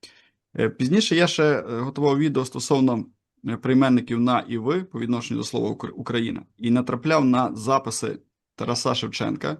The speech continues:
його віршів, де він пише оцією простонародною вимовою, але граматикою оцією, е, того дев'ятнадцятого століття. І у мене таке питання. Коли і хто приклав руку до створення граматики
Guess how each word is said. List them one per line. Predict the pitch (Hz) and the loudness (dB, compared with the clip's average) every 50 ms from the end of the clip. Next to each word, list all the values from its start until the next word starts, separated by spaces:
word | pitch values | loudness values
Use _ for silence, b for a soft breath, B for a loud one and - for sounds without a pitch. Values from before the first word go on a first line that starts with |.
| _ - | _ -8
його | - 113 120 113 | -6 -4 -2 -2
віршів, | 98 110 - - - 143 170 151 - | -4 -4 -6 -2 0 0 0 0 -2
де | - 117 | -2 0
він | 123 123 120 123 | 0 0 0 0
пише | 135 135 120 - 113 | -2 -2 -2 -4 -6
оцією | - - 117 117 - - 127 123 123 120 - - - - _ | -6 -6 -6 -6 -4 -2 0 0 0 0 -2 -8 -14 -10 _
простонародною | - 135 127 - 135 131 131 139 139 131 127 120 117 123 117 - - | -4 -4 -2 0 0 2 4 4 4 4 4 2 2 0 0 -2 -4
вимовою, | - 113 120 117 117 120 127 151 180 185 185 180 180 B B B B B | -2 0 2 4 4 4 4 4 2 2 2 -2 -4 B B B B B
але | - - 117 117 113 | -6 -4 -2 -2 -2
граматикою | 120 117 127 127 139 156 151 151 151 147 135 127 | -4 -2 0 0 0 0 0 -2 -4 -4 -4 -4
оцією, | 123 117 - 127 127 127 127 123 117 120 B B B B B B B _ | -6 -8 -6 -4 -2 0 0 0 -2 -4 B B B B B B B _
е, | - 113 110 | -4 -4 -4
того | 110 - 135 127 | 0 0 0 2
дев'ятнадцятого | 120 120 123 120 120 120 120 - 120 | 2 0 0 -2 -2 -4 -4 -6 -10
століття. | - - 117 120 - - - 120 - - _ _ _ _ _ _ _ _ _ _ _ _ _ _ | -8 -6 -4 -4 -4 -6 -10 -14 -16 -18 _ _ _ _ _ _ _ _ _ _ _ _ _ _
І | - 127 127 127 | -4 -2 0 2
у | 123 135 | 2 4
мене | 151 175 190 180 | 4 4 2 0
таке | 170 - 156 151 156 | 0 -2 -6 -8 -6
питання. | 151 156 143 147 123 - - - - _ _ _ _ _ | -6 -2 0 0 0 0 -2 -6 -10 _ _ _ _ _
Коли | _ - 139 143 156 190 208 185 - - | _ 0 2 4 6 4 4 4 2 -2
і | 139 131 | -6 -6
хто | - - - 120 110 117 135 160 - _ _ _ | -6 -4 -2 -2 0 0 -2 -4 -6 _ _ _
приклав | - 151 151 - 143 151 151 135 | -6 -6 -4 0 2 2 2 2
руку | 131 156 175 175 139 127 | 2 0 -2 -4 -6 -6
до | 123 123 - 120 | -4 -6 -6 -8
створення | - - - 127 139 139 139 123 120 117 113 104 - - _ | -8 -4 -2 0 0 2 2 2 2 0 -2 -4 -6 -10 _
граматики | - 117 117 117 113 117 131 156 151 170 156 - 151 147 139 | -10 -8 -4 -2 0 2 2 0 0 -4 -6 -4 -4 -4 -4